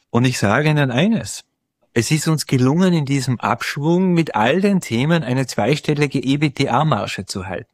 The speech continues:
Das sind keine Dinge, wo ich mir auf die Brust schlage, aber das zeigt, dass die S B O Zyklus kann und es wieder einmal bewiesen hat. Und deswegen Auftragsbestand ist um dreißig Prozent gestiegen, sehen wir einfach wieder, dass es von nun an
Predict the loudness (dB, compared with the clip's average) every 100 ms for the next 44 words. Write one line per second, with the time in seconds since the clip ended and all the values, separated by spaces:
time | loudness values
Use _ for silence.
0 | _ -4 -4 0 -2 -2 -2 2 2 2
1 | 2 4 2 2 0 0 -2 0 0 -4
2 | -2 0 0 -4 -2 -2 0 2 2 -2
3 | _ _ -4 0 2 0 -2 0 0 0
4 | -2 -4 -2 0 0 -2 -4 -2 0 -2
5 | -4 -6 -4 -6 -6 -4 -2 -2 -4 _
6 | 0 2 2 0 2 2 2 2 0 -2
7 | 0 0 0 -2 -6 -12 -14 -16 _ -2
8 | 0 0 0 0 2 4 2 0 -6 _
9 | _ 0 0 2 0 2 -2 0 2 2
10 | 2 2 2 4 2 0 -2 -2 0 0
11 | 0 -2 -6 -2 -2 -2 -4 _ _ _
12 | _ -4 2 2 4 2 2 0 0 -2
13 | -2 0 2 2 2 0 -2 -10 -2 0
14 | 4 4 4 2 2 2 2 -2